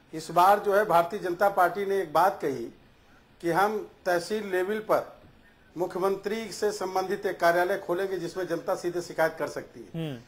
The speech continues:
Speaker 1: इसके पहले की जो सरकारें रही सपा और बसपा की, वो मुख्यमंत्री से मिल नहीं पाए, मुख्यमंत्री कार्यालय में कभी बात नहीं कर पाए।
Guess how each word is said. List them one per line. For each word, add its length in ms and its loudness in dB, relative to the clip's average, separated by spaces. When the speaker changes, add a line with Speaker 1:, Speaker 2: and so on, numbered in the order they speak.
Speaker 1:
इसके 200 2
पहले 340 6
की 120 -2
जो 160 -2
सरकारें 500 4
रही 200 0
सपा 280 0
और 140 4
बसपा 340 2
की, 220 -4
वो 160 2
मुख्यमंत्री 560 -4
से 140 -4
मिल 220 -2
नहीं 140 0
पाए, 440 4
मुख्यमंत्री 420 -2
कार्यालय 440 6
में 140 0
कभी 200 0
बात 300 4
नहीं 140 2
कर 140 2
पाए। 340 2